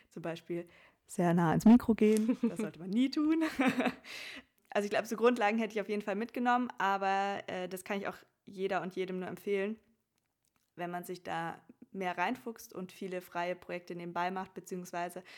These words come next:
auch so Angebote wie Campus T V oder Schaltwerk annimmt, dann kann man sich halt einfach nochmal ganz anders austoben und ganz andere Erfahrungen sammeln. Und ich glaube, das sind letztlich die Erfahrungen, die gerade jetzt bei mir auch greifend sind.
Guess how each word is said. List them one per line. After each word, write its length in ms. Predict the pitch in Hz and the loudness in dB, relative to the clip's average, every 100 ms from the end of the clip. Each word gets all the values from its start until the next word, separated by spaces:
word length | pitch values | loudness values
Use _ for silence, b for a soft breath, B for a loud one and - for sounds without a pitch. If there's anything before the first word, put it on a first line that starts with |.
| B | B
auch 160 | - 196 | -4 -4
so 100 | - | -2
Angebote 600 | - 202 190 190 190 190 | -2 -2 -2 -4 -4 -6
wie 420 | 185 180 180 175 | -4 -2 -2 -2
Campus 300 | - 208 208 | -4 -4 -6
T 100 | - | -10
V 320 | 185 190 185 | -6 -4 -2
oder 140 | 185 180 | -4 -6
Schaltwerk 400 | - 185 185 175 | -4 -4 -4 -8
annimmt, 360 | 180 180 180 - B B B | -8 -8 -10 -16 B B B
dann 140 | 190 180 | -8 -4
kann 140 | 185 | -4
man 100 | 180 | -4
sich 160 | 175 190 | -4 -4
halt 120 | 175 | -2
einfach 240 | 170 180 | -4 -6
nochmal 280 | 185 180 165 165 | -8 -6 -8 -6
ganz 300 | 175 170 180 | -4 -2 -4
anders 360 | - 175 175 - | -6 -6 -8 -4
austoben 520 | 175 175 - 190 190 | -6 -6 -10 -8 -10
und 120 | 180 | -8
ganz 220 | 165 175 | -8 -6
andere 240 | - 175 170 | -6 -6 -8
Erfahrungen 500 | 170 180 165 170 170 | -10 -8 -10 -12 -12
sammeln. 300 | 156 160 165 | -12 -10 -14
Und 100 | 170 | -12
ich 60 | |
glaube, 240 | - 165 175 | -8 -6 -6
das 160 | 180 | -8
sind 260 | 185 175 - b b b _ | -8 -14 -16 b b b _
letztlich 400 | 180 185 - 185 | -6 -4 -6 -10
die 220 | 190 214 214 | -6 -2 -2
Erfahrungen, 500 | - 196 190 190 190 | -2 0 -2 -2 -8
die 100 | 180 | -6
gerade 340 | 170 170 175 | -2 -2 -2
jetzt 340 | 175 165 - _ - | -4 -6 -10 _ -8
bei 140 | 175 | -6
mir 360 | 170 170 175 - | -6 -8 -8 -8
auch 280 | 165 165 - _ | -10 -12 -20 _
greifend 460 | - - 139 - - | -12 -10 -10 -14 -20
sind. 280 | - - - | -20 -20 -20